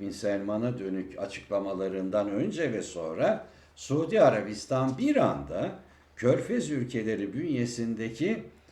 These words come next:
sorunları çözme kararı aldı. Esasında, e, gözlemcilere göre, e, uluslararası gözlemcilere göre Suudi Arabistan Donald Trump'ın bu başkanlık seçimini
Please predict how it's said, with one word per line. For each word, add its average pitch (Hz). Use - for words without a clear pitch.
sorunları 143
çözme 143
kararı 95
aldı. 76
Esasında, 180
e, 95
gözlemcilere 123
göre, 110
e, 82
uluslararası 90
gözlemcilere 90
göre 120
Suudi 180
Arabistan 151
Donald 156
Trump'ın 156
bu 143
başkanlık 135
seçimini 120